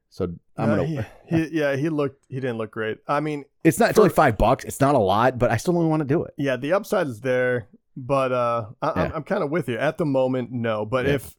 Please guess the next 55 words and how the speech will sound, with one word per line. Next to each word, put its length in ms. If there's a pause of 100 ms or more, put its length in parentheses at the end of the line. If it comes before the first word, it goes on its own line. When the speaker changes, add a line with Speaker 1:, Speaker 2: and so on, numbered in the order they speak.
Speaker 2:
if 200
I 120
got 280
here 160
and 100
I 40
was 120
panicking 500
or 180
I 260
have, 320
I 100
know 160
I'm 40
Speaker 1:
Well, 80
Speaker 2:
gonna 100
have 120
extra 260
Speaker 1:
and 40
Speaker 2:
money, 160
Speaker 1:
then 200 (300)
Speaker 2:
would 140
I 80
rather 300
have 220 (580)
him 260
or 200 (100)
Kirk 460 (120)
or 120
Dak? 480 (300)
Yeah, 220
I'd 80
probably 240
take 240
the 260
chance 360
on 100
Watson, 380
to 80
be 80
Speaker 1:
Yeah, 140
Speaker 2:
honest. 120
Speaker 1:
then, 200 (180)
then 220
Kirk 420
and, 320
and 120
Dak 300
are 60
about 260
three 220
bucks 400
a 20
piece 480
ish. 380